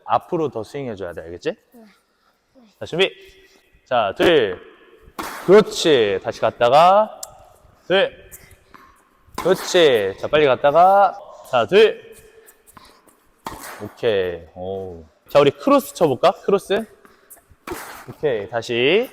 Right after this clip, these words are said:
Speaker 1: 한 번 더. 크로스. 그렇지. 자, 선생님이 크로스를 되게 치기 쉬운 걸로 알려주면 여기 옆에서 볼까요?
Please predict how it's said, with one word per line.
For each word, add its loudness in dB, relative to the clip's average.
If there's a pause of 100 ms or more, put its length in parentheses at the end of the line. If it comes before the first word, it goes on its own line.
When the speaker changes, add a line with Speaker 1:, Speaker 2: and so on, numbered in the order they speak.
(160)
Speaker 1:
한 -8
번 -4
더. 0 (280)
크로스. 0 (920)
그렇지. -4 (1040)
자, -10
선생님이 -8
크로스를 -6
되게 -10
치기 -12
쉬운 -12
걸로 -4
알려주면 -10
여기 -6
옆에서 -12
볼까요? -18